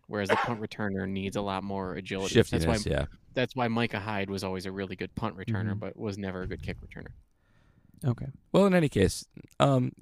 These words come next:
Speaker 2: that was not a great, you know, start for the Bears there, but they also lost by, I guess they only lost by eight, but they were never really in the game, so it, it would have
Speaker 1: Well,
Speaker 2: taken more than that.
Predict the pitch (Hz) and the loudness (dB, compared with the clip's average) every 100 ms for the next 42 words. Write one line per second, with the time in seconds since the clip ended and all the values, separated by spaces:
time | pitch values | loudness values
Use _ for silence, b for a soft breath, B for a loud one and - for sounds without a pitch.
0 | - - - - 165 156 143 135 127 101 | -16 -14 -16 0 6 6 8 6 6 6
1 | 101 92 _ - - - 90 85 - 87 | 4 4 _ -20 -20 -4 0 0 2 0
2 | 73 - 80 76 80 78 85 82 80 76 | 0 -2 -4 0 0 0 0 2 2 0
3 | 76 - _ _ _ - 277 - 262 104 | -4 -10 _ _ _ 12 12 12 8 8
4 | 101 - 90 85 82 - 104 104 107 113 | 8 6 0 2 2 0 0 2 2 2
5 | 95 90 82 82 - 78 - 78 - 76 | 0 0 0 -2 -4 -4 -2 -4 -4 -8
6 | - - _ _ _ _ _ - - 151 | -10 -20 _ _ _ _ _ -4 4 6
7 | 170 160 131 107 101 80 73 85 73 71 | 8 10 10 8 6 2 -6 -4 -2 -2
8 | 78 - 90 78 78 - 156 135 139 110 | -4 0 2 2 0 8 10 10 10 8
9 | 92 90 85 73 73 71 69 | 8 6 6 4 -2 -2 -4